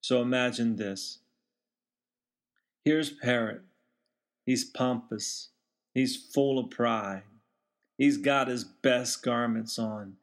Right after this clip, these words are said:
These people are coming to him.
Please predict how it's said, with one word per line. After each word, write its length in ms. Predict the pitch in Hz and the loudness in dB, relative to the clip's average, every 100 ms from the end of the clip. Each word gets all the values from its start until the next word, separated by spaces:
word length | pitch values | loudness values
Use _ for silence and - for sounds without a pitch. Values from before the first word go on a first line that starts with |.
| - - - | -20 -18 -2
These 240 | 139 139 | 0 0
people 400 | - 143 143 131 120 | 0 2 2 0 -2
are 140 | 113 | -2
coming 500 | - 135 139 127 120 | 0 0 2 0 -2
to 220 | 117 117 | -2 -2
him. 300 | 107 101 98 | -4 -6 -10